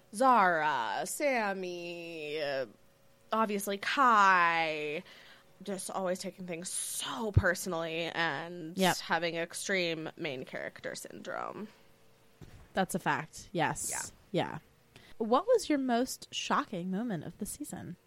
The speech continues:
Speaker 1: This is the one that I'm struggling with. I think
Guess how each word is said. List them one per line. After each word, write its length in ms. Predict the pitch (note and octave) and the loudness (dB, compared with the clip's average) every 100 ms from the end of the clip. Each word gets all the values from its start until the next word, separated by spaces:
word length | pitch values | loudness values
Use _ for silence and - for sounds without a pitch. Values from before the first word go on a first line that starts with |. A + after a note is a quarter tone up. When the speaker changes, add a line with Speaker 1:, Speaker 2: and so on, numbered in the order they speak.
| - | -6
Speaker 1:
This 140 | B3 B3+ | -2 0
is 120 | D4+ | 2
the 100 | E4 | 4
one 180 | D4+ C#4+ | 6 6
that 80 | C#4+ | 2
I'm 140 | C#4+ | 0
struggling 540 | - A#3+ A3 A3 G#3 G3+ | 0 0 2 2 0 0
with. 460 | F#3+ F#3 G3 - - - | 2 2 0 -4 -6 -2
I 100 | G#3 | 0
think 400 | A3 A3 A#3 A#3 | 0 0 -2 -4